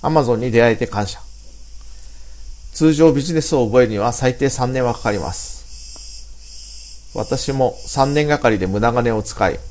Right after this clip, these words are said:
回り道をして、妻の嫌味に耐えながら三年かけて稼げるようになりました。ところが、Amazonを使えばわずか半年で結果が出ます。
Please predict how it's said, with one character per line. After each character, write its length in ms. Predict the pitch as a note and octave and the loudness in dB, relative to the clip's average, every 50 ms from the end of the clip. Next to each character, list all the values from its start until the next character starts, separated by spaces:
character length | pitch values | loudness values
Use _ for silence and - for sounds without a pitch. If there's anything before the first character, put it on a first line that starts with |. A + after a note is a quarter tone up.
| - - G2 | -12 -4 0
回 260 | A#2 B2 C3 B2+ C3+ | 4 4 4 4 2
り 120 | C3 C3 A#2+ | -2 -4 -4
道 160 | - A2+ G2 | -2 -2 -2
を 40 | G2+ | -2
し 120 | - - | -4 -4
て、 280 | - C3+ C3 - - - - - - - - - | 0 0 0 0 0 -4 -10 -12 -14 -16 -12 -8
妻 240 | - C3+ C#3 C3 | -4 0 2 2
の 100 | A#2+ A2 | 4 4
嫌 180 | G2+ G#2+ A2+ A2+ | 2 2 2 2
味 120 | A#2 A2+ | 0 0
に 60 | G#2 G2 | -2 -2
耐 220 | - A2 A2 A2+ | 0 2 2 2
え 20 | |
な 100 | A#2+ B2 | 2 2
が 100 | G#2 G2+ | 2 2
ら 120 | D2+ - - - - - - - | 0 -2 -2 -8 -8 -8 -10 -10
三 300 | - - - - B2 B2+ | -6 -2 -2 0 0 0
年 120 | B2 A#2+ | 0 -2
か 140 | A#2+ - A#2 | -2 -4 -6
け 120 | G#2 A2+ G#2 | -4 -4 -2
て 100 | C3+ B2+ | -2 -2
稼 280 | - B2 - - A#2+ | -4 -4 -6 -4 -2
げ 80 | A#2 A#2 | -2 0
る 60 | A2 | 0
よ 80 | A2+ B2 | 0 0
う 40 | |
に 60 | C3+ B2+ | 0 0
な 120 | G#2+ G2 | 0 0
り 80 | F#2+ F2 | 0 -2
ま 120 | E2 E2+ | -2 -4
し 80 | - - | -6 -8
た。 100 | - - - - - - - - - - - - - - - - - - - - - - - - - - - - - - - | -10 -12 -12 -12 -12 -12 -12 -14 -16 -16 -16 -16 -16 -16 -18 -18 -18 -18 -18 -18 -18 -16 -16 -16 -16 -16 -16 -18 -16 -14 -10
と 60 | - | -4
こ 80 | - D#3+ | 2 4
ろ 80 | E3 C#3+ | 4 6
が、 160 | A#2 - - - - - - - | 4 4 0 -2 -16 -16 -8 -4
Amazon 300 | C3+ C#3+ E3 D#3+ C3+ B2+ | 2 4 4 4 4 4
を 120 | A2+ G2 | 0 0
使 220 | F2 - - - G#2 | -2 -2 0 0 0
え 60 | F#2 | 0
ば 120 | - - | 0 -2
わ 140 | - A2 C#3 | 0 2 2
ず 80 | D3 D3+ | 2 2
か 120 | - A2 | 0 0
半 200 | - - B2 B2 A#2+ | 0 0 -2 -2 0
年 220 | - C3 - C#3 | -2 -2 -2 -2
で 80 | A2 G#2 | -4 -2
結 200 | - G#2+ - - | -4 -6 -6 -4
果 80 | F#2 | -2
が 100 | - F#2+ | -2 -2
出 80 | E2+ D#2 | -2 -2
ま 120 | C#2 C#2+ - | -6 -6 -10
す。 220 | - - - - | -10 -10 -12 -14